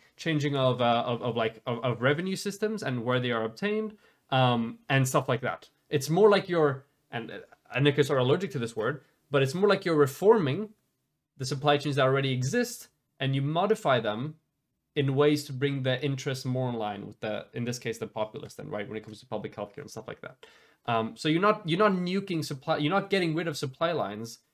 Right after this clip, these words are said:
you're just tweaking them. You're just changing how the distribution occurs.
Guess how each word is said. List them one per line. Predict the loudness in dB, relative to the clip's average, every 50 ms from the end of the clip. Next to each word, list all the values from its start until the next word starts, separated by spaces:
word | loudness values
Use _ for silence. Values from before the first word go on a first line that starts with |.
| _ _ -4
you're | -2 0
just | 0 0 -2 -6 -10
tweaking | -10 -8 -8 -8 -8 -8
them. | -10 -10 -12 -16 -20 _ _ _ _ _ _ _ _ _
You're | -2 0 0
just | 0 0 -2 -4
changing | -6 -4 -4 -4 -4 -2
how | -2 -2
the | -2 -2
distribution | -4 -4 -6 -6 -6 -6 -6 -6 -6 -8
occurs. | -8 -8 -10 -12 -14 -14 -16 -20 -20